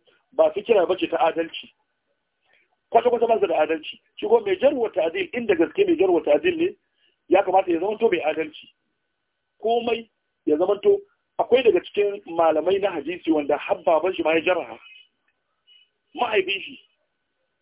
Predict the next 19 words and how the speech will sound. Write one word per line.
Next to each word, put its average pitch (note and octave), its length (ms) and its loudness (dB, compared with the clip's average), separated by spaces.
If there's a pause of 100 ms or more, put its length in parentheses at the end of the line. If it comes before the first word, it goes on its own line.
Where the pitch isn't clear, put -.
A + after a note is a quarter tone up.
(1300)
An A3 120 -4
tambaye F#3+ 280 2
shi, F#3+ 60 -16
"To, E3 200 -2 (220)
kana A#3 200 0
ta G3 100 0
jarha F#3 320 2
mutane, D3 420 -2 (320)
me D#3+ 200 2
za G3+ 140 4
ka G3 80 -6
ce F3+ 140 -4
kan E3+ 160 0
mahaifinka?" D3 540 -6 (500)
Ya G#4+ 100 -2
ce, A#4 100 0
"Ku G4 100 0
tambayi F4+ 300 0
wani, G#4 300 -2